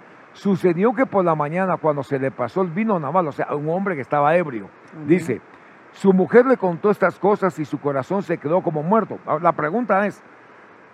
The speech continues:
Speaker 1: ella le contó y se queda como muerto.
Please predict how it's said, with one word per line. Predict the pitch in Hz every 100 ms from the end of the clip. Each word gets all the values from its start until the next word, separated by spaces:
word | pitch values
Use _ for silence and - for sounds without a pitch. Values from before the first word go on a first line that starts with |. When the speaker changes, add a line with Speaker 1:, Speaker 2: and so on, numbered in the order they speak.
| - - - - -
Speaker 1:
ella | 180 226
le | 220
contó | - 135 127 196 123 - -
y | 147
se | 156
queda | - 196 208
como | 156 139
muerto. | 135 185 156 110